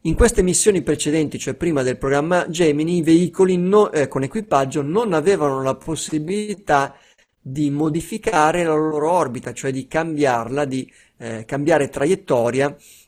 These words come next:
e di effettuare manovre vere e proprie. La capsula Gemini fu la prima ad avere questa capacità e durante Gemini tre vennero proprio, eh,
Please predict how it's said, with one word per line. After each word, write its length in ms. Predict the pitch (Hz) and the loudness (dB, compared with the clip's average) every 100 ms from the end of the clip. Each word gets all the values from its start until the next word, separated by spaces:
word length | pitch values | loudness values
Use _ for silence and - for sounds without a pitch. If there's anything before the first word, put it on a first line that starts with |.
| - | -4
e 80 | 143 | 0
di 140 | 143 | 2
effettuare 760 | 147 - 147 - 156 123 123 131 | 2 0 -6 2 4 4 2 0
manovre 680 | 139 135 123 117 117 120 | 0 0 0 -2 -2 -4
vere 300 | 110 113 110 | -2 -4 -4
e 40 | 110 | -6
proprie. 500 | - 95 - - 123 | -10 -14 -14 -12 -8
La 120 | 156 | -2
capsula 580 | 202 196 - 254 262 208 | -2 -2 -4 2 2 2
Gemini 520 | 175 156 147 156 151 | 2 2 2 0 -2
fu 260 | - 165 156 | -2 -2 2
la 140 | 180 | 2
prima 640 | 180 151 117 117 165 196 _ _ _ _ _ _ _ _ _ _ _ - - | 0 -4 -4 0 -2 -2 _ _ _ _ _ _ _ _ _ _ _ -16 -4
ad 180 | 160 | 2
avere 580 | 175 135 135 131 135 139 - - - - | 2 2 2 2 0 -4 -8 -20 -20 -2
questa 340 | 147 - 139 | -2 0 -2
capacità 720 | 139 - 131 135 - 120 101 - - - _ _ | -2 -4 -4 -4 -2 -2 -2 -14 -20 -20 _ _
e 320 | 180 170 - - | 2 2 2 -12
durante 800 | 131 143 151 151 143 151 135 139 | -2 2 4 2 0 2 2 2
Gemini 380 | 151 151 226 - | 0 0 0 -2
tre 240 | 147 143 | 2 2
vennero 440 | 143 143 165 175 | 2 0 0 0
proprio, 880 | - 147 143 139 - 156 165 165 - _ _ - | 2 4 4 2 -2 0 2 -2 -8 _ _ -12
eh, 680 | 123 113 110 107 - - | -8 -8 -8 -12 -12 -14